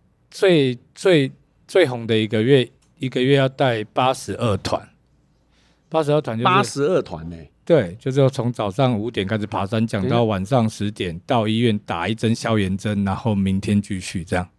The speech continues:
Speaker 2: 但是你的S O P流程都一定会先带他们去爬那个九十，九十度的那个
Speaker 1: 哦。
Speaker 2: 孝子山，对不对？
Speaker 1: 刚回去的时候，我对秘境没有那么了解，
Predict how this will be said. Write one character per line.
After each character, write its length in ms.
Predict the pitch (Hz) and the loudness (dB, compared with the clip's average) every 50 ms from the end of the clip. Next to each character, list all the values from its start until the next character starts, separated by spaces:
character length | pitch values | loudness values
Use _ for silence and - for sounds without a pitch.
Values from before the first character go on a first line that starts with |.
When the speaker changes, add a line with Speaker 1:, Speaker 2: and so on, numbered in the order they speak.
| _ _ _ _ _ _ _ _ _ | _ _ _ _ _ _ _ _ _
Speaker 2:
但 140 | - 165 170 | 2 2 2
是 120 | 165 190 | 4 2
你 160 | 151 120 101 | 2 2 2
的 260 | 90 104 101 101 98 - - _ | 0 0 0 -2 -2 -6 -10 _
S 320 | - 107 131 147 - - 123 | 0 0 2 2 2 2 2
O 180 | 110 117 131 | 2 2 2
P 160 | 131 139 135 | 0 -2 -4
流 140 | 123 123 113 | -2 -2 -2
程 180 | 107 104 95 95 | -2 -2 -4 -2
都 200 | - 127 127 120 | 0 0 0 2
一 100 | - 104 | 0 -2
定 240 | 110 - 131 127 123 | -4 -2 0 0 2
会 160 | 120 131 117 | 2 2 2
先 240 | 113 - 127 117 117 | 2 2 0 -2 0
带 160 | 120 123 113 | -2 -4 -6
他 120 | 110 117 107 | -4 -6 -6
们 140 | 98 95 90 | -6 -6 -6
去 200 | - - 120 104 | -4 -4 -4 -4
爬 200 | - 95 87 87 | -2 0 0 0
那 100 | 95 107 | 2 2
个 80 | 101 | 0
九 180 | 92 - - 90 | 0 0 0 -2
十， 260 | 82 - - 95 90 - _ _ | -2 -4 -6 -10 -10 -12 _ _
九 140 | - 101 | -4 -4
十 160 | 90 - - 98 | -2 -2 -4 -2
度 180 | - 131 113 | 0 0 2
的 120 | 92 95 87 | 2 2 0
那 120 | 92 98 | 0 0
个 280 | 92 92 85 85 87 87 - _ _ _ _ _ _ _ _ _ _ _ | 0 -2 -2 -2 -4 -8 -12 _ _ _ _ _ _ _ _ _ _ _
Speaker 1:
哦。 120 | 143 107 - | -6 -6 -6
Speaker 2:
孝 240 | - - - 131 107 | -4 2 2 2 2
子 180 | 95 92 85 | 2 -4 -4
山， 180 | - 107 101 101 | -2 -2 -2 -2
对 100 | 101 101 | -4 -6
不 60 | 101 | -6
对？ 180 | 104 101 101 - _ _ | -8 -8 -10 -12 _ _
Speaker 1:
刚 220 | _ 190 196 208 196 | _ -2 -2 -2 0
回 160 | 156 139 139 | 0 0 -2
去 160 | 135 - 214 | -2 -4 -4
的 160 | 196 175 135 | -2 -2 -2
时 220 | - - 120 117 127 | -2 -4 -6 -4 0
候， 240 | 156 180 170 147 127 | 4 4 4 4 2
我 220 | 117 107 101 107 | 0 -4 -6 -8
对 220 | - - 175 165 | -4 0 2 2
秘 200 | 147 156 165 156 | 2 2 0 -2
境 220 | 135 - - 170 147 | -2 0 0 0 2
没 120 | 139 131 | 2 2
有 220 | 131 127 117 107 110 | 2 2 0 0 0
那 140 | 120 147 | 0 0
么 140 | 151 139 123 110 | 2 2 0 0
了 260 | 104 98 98 107 120 | 0 0 0 -2 -2
解， 440 | 117 - 135 110 95 85 85 98 | -2 0 0 0 0 -2 -6 -14